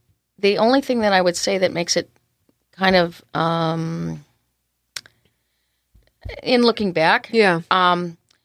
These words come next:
Speaker 1: if I'd started earlier, maybe we would have franchised more.
Speaker 2: Okay.
Speaker 1: Um, because we had more
Speaker 2: Sure.
Speaker 1: energy.
Speaker 2: Yeah.
Speaker 1: And, but, but going the path that I went, I have no regrets. I think
Speaker 2: Oh,
Speaker 1: it was
Speaker 2: that's
Speaker 1: a re-,
Speaker 2: awesome.
Speaker 1: I think it was a really smart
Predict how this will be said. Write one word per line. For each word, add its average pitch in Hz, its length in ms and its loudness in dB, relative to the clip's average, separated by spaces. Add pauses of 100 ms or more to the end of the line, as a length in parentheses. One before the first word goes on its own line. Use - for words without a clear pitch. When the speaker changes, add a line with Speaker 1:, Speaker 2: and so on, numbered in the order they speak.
(140)
Speaker 1:
if 220 140 -2
I'd 214 160 4
started 254 400 0
earlier, 233 580 0
maybe 208 260 -2
we 202 180 -8
would 190 180 -4
have 165 100 -2
franchised 190 680 -8
more. 196 400 -6
Speaker 2:
Okay. 269 280 2 (280)
Speaker 1:
Um, 175 240 -2
because 170 300 -6
we 165 100 -8
had 156 200 -4
more 160 320 -2 (320)
Speaker 2:
Sure. - 320 -6
Speaker 1:
energy. 220 680 -2
Speaker 2:
Yeah. - 180 0 (380)
Speaker 1:
And, 180 400 0
but, 190 260 2 (720)
but 196 200 0 (600)
going 233 260 0
the 240 60 -2
path 202 320 -2
that 190 100 0
I 170 80 2
went, 175 500 -4 (920)
I 196 60 -4
have 214 160 -6
no 165 160 -6
regrets. 151 560 -12
I 165 60 -8
think 208 160 -10
Speaker 2:
Oh, 208 80 0
Speaker 1:
it - 20 0
was 208 120 2
Speaker 2:
that's 185 80 2
Speaker 1:
a 196 40 2
re-, 185 60 2
Speaker 2:
awesome. 175 240 -2
Speaker 1:
I 196 160 2
think 233 200 -10
it - 40 -4
was 180 120 -6
a 165 80 -6
really 175 220 -6
smart 165 360 -8